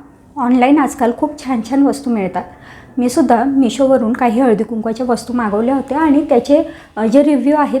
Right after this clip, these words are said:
ते सुद्धा मी तुमच्याशी शेअर केले होते. मागचे जे चार पाच व्हिडिओ आहेत, तर ते सगळे हळदी कुंकवाच्या वस्तूंशी रिलेटेड आहेत. तरीसुद्धा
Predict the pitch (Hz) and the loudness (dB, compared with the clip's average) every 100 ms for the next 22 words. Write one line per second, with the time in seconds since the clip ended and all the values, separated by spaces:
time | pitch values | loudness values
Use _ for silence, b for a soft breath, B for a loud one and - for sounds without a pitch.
0 | 269 269 247 277 311 311 262 233 285 277 | -2 -4 -2 0 0 0 -2 -4 -4 -2
1 | 233 220 254 220 233 269 285 285 262 254 | -2 -2 -4 -4 -2 0 0 0 -4 -4
2 | 277 269 240 285 285 285 254 247 226 233 | -2 -2 -2 -4 -4 -2 2 2 0 -2
3 | - - b b b 277 269 294 - 254 | -4 -16 b b b -2 0 0 2 4
4 | 254 285 262 240 247 269 262 262 285 269 | 4 2 2 0 0 -4 -4 -2 0 0
5 | 214 - 247 - 269 220 220 254 262 226 | -2 -2 -4 -2 0 2 2 0 0 -2
6 | 180 240 - 269 294 294 214 254 | -4 -8 -4 -2 -2 -2 -2 -2